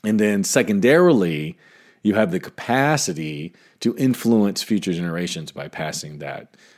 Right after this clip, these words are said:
your genes into the future. Now, I don't think everybody has to pass their genes on just because of the nature of reproduction. It's not a one-to-one replacement necessarily. In fact,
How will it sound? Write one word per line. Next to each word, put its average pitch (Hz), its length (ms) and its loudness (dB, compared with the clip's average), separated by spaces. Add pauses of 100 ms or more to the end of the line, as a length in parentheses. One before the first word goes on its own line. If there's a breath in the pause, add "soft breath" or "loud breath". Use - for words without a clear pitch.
(240 soft breath)
your 85 180 -2
genes 82 920 -4 (100)
into 78 640 -8 (120)
the - 80 -14
future. - 500 -2
Now, 110 160 0
I 101 80 2
don't 156 360 2
think 151 440 -4 (580 soft breath)
everybody 110 680 4
has 107 560 -4
to 104 280 0
pass 92 460 -6
their 82 340 -6
genes 120 580 0 (140)
on 76 420 -8 (380 soft breath)
just 143 220 2
because 131 300 2
of 92 120 0
the 87 80 -2
nature 87 340 -2
of 73 140 -8
reproduction. 78 800 -8 (680 soft breath)
It's 101 160 -4
not 120 160 4
a 113 60 4
one-to-one 87 920 -2 (420)
replacement 87 840 -4
necessarily. 78 680 -2
In 76 100 -10
fact, 110 440 0